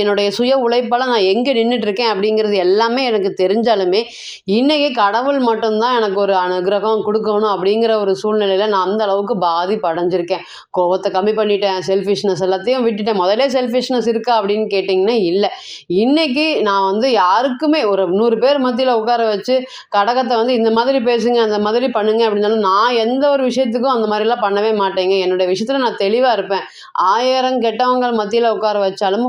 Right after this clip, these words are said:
ஒருபோதும் அடுத்தவங்களுக்கு கெடுதல் நினைக்காத ராசி. அதனாலயே என்னமோ எங்களை நிறைய பேர் வந்து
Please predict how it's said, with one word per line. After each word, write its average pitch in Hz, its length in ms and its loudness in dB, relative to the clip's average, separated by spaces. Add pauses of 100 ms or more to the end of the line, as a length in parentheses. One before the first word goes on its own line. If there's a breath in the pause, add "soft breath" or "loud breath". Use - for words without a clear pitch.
ஒருபோதும் 240 800 0
அடுத்தவங்களுக்கு 214 600 0 (100)
கெடுதல் 202 420 0
நினைக்காத 180 540 0
ராசி. 170 280 -2 (120)
அதனாலயே 170 480 0
என்னமோ 208 260 0 (540 loud breath)
எங்களை 247 260 2 (100)
நிறைய 208 240 2 (100)
பேர் 262 160 2
வந்து 240 140 0